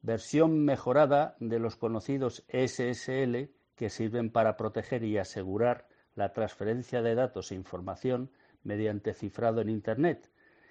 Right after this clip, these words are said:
sin posibilidad de que un tercero en medio se adueñe de la información o de nuestras claves.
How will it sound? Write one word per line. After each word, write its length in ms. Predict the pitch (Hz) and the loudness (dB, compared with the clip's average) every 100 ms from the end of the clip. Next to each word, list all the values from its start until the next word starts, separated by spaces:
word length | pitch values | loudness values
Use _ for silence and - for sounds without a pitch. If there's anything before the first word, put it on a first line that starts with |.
| _ _ | _ _
sin 460 | - - 147 139 | -6 2 4 4
posibilidad 720 | 143 139 147 143 147 151 147 | 0 -2 0 0 2 4 4
de 120 | 117 104 | 2 0
que 100 | 123 | -2
un 100 | 123 | 0
tercero 640 | 123 - 139 127 131 139 - | -4 -2 0 0 -2 -6 -10
en 280 | 101 104 | -6 0
medio 480 | 117 139 120 117 143 - | 2 4 2 -2 -4 -12
se 200 | - 117 | -4 -2
adueñe 500 | 104 117 110 113 120 | 0 0 0 -2 -4
de 180 | 113 | -2
la 100 | 107 | -2
información 680 | 98 - 98 98 - 113 110 | -2 -6 -8 -8 -4 -2 0
o 60 | 113 | 0
de 120 | 95 | -4
nuestras 360 | 87 82 - - | -6 -10 -14 -14
claves. 440 | 85 - - _ | -16 -16 -20 _